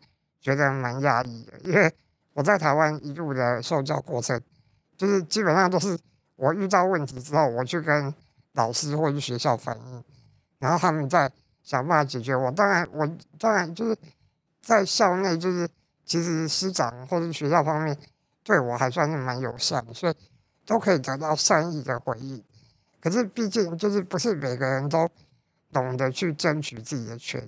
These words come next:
益的，就是可能有些人不管是不知道，或是他可能不好意思去争取这些权益，那他可能他的权益就白白损失。可是在美国他们是很主动，然后像我刚刚提到，就是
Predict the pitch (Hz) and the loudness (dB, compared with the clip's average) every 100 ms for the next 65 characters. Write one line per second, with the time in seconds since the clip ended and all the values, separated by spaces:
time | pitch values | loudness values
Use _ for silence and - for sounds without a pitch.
0 | 117 123 110 - _ _ _ _ _ _ | -12 -14 -18 -20 _ _ _ _ _ _
1 | 226 214 - 147 156 139 135 180 147 147 | -2 -2 0 0 2 2 2 0 0 -2
2 | 170 131 123 175 151 - _ _ _ _ | -2 -2 -2 -2 -4 -4 _ _ _ _
3 | _ _ 226 196 196 185 202 151 190 180 | _ _ -4 -2 -4 2 4 4 2 2
4 | 180 175 156 123 127 180 127 117 139 127 | 4 4 4 0 -2 0 2 2 0 -4
5 | - - - _ _ _ _ _ 208 175 | -6 -10 -16 _ _ _ _ _ -6 -2
6 | 175 170 - 120 147 147 - 117 135 131 | 0 -2 -6 -2 0 0 -2 -6 -4 0
7 | 180 175 175 120 127 147 147 139 - _ | 2 2 2 -4 -2 -2 0 -2 -4 _
8 | _ _ _ - 151 170 170 156 147 135 | _ _ _ -2 0 0 0 0 0 0
9 | 127 131 123 - - - - 120 113 _ | 0 0 0 -4 -6 -2 -2 -2 -16 _
10 | _ _ _ - 175 226 233 165 135 - | _ _ _ 2 4 4 2 2 0 -2
11 | 139 165 151 170 147 139 131 - 117 131 | 0 0 0 -2 -2 -2 -4 -6 -14 -4
12 | 151 113 - - - - _ _ 151 202 | 0 0 -4 -20 -20 -20 _ _ 4 6
13 | 196 233 165 170 139 170 180 147 143 156 | 6 6 4 2 4 4 4 0 2 4
14 | 147 165 | 4 -2